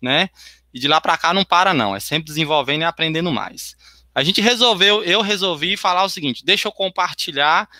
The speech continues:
e aplicar na comunidade coisas que eu aprendi na Campus Party, Latinware e outros eventos que eu fui. Eu criei o projeto Instituto Caxinguelê, uma instituição sem fins lucrativos, sem P-, sem C N P J, sem querer fazer dinheiro.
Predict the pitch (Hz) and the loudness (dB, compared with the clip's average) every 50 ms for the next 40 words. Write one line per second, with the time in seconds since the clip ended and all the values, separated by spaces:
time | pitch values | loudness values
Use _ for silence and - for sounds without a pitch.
0 | - _ _ - 139 151 160 170 - 180 - - 165 170 185 185 - - 185 180 | -20 _ _ -4 0 0 0 0 -2 -6 -4 -2 0 0 0 0 -2 -2 -2 -2
1 | 170 165 160 143 127 139 147 170 170 165 - 165 160 160 160 - - - 160 151 | -2 -2 -4 -2 0 0 0 0 -2 -4 -8 -8 -8 -8 -10 -8 -2 0 0 0
2 | - - 143 131 127 135 147 139 - 147 139 131 - - - - 127 135 147 139 | 0 -2 -4 -4 -2 -4 -4 -4 -4 -4 -6 -6 -8 -8 -4 -2 0 0 0 0
3 | 127 123 123 120 - - 139 135 123 113 113 120 131 143 139 135 123 120 120 123 | 0 -2 -2 -2 -2 -4 -6 -4 -4 -4 -2 0 2 2 2 0 0 -2 -4 -6
4 | 123 117 127 120 107 - 110 113 - - 135 120 - _ - 95 90 _ _ _ | -6 -4 -4 -4 -4 -4 -8 -10 -10 -10 -10 -10 -10 _ -18 -20 -20 _ _ _
5 | _ _ _ _ _ _ _ _ 131 139 143 - 185 190 180 160 160 175 190 180 | _ _ _ _ _ _ _ _ -6 -4 -2 0 2 2 4 4 4 2 0 0
6 | - 180 165 147 139 151 165 - - 175 - - - - - 170 - - - 160 | 0 0 0 2 0 0 -2 -2 -2 -4 -6 -6 -8 -10 -14 -16 -8 -6 -4 -4
7 | 143 - - 165 151 151 117 104 101 98 104 110 - - - - 131 127 - - | -4 -4 -4 -4 -4 -4 -4 -4 -6 -8 -8 -10 -12 -14 -12 -10 -10 -8 -6 -4
8 | 143 143 139 - 143 135 120 - 135 127 120 120 - - 117 110 - - - 175 | -4 -4 -2 -2 -4 -4 -4 -4 -6 -6 -6 -6 -4 -2 -2 -2 -2 -2 -4 -4
9 | 180 170 156 - - 147 147 139 - 143 131 131 - - - - 151 170 180 - | -4 -4 -4 -4 -2 -2 -2 -2 -2 -2 -2 -2 -4 -6 -4 0 2 2 2 0
10 | - 160 147 143 143 131 - 127 120 107 110 117 127 147 160 175 - - 170 151 | 0 -2 -2 -2 -2 -2 -2 -2 -2 0 2 2 4 4 4 2 2 0 -4 -6
11 | - - - - _ - - - 151 151 - - - 160 147 147 156 156 - - | -8 -12 -20 -20 _ -12 -4 0 0 0 2 0 0 2 2 2 2 2 0 0
12 | 139 127 127 143 151 135 131 110 98 95 87 | -2 0 -2 -4 -4 -4 -4 -6 -6 -6 -10